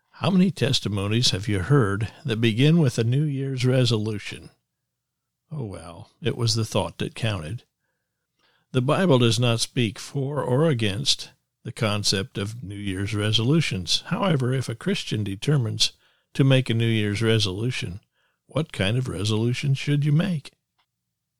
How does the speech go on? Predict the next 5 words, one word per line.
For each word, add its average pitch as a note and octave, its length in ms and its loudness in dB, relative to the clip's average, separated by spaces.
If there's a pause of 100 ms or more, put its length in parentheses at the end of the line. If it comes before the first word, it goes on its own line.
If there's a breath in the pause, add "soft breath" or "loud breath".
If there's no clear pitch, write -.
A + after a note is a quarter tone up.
(280)
Common E3 580 2 (140)
New B2 160 -6
Year's C3 420 0
resolutions A#2 840 0
are F#2 300 -6